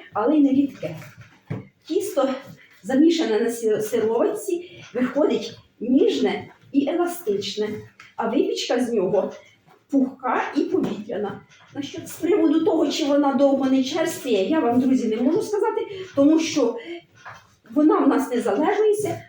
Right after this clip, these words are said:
ми її дуже швидко з'їдаємо. Ось таке тісто має бути, бачите?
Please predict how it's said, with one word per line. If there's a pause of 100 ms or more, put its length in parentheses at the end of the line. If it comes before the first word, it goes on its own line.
ми
її
дуже
швидко
з'їдаємо. (3500)
Ось
таке
тісто
має
бути,
бачите?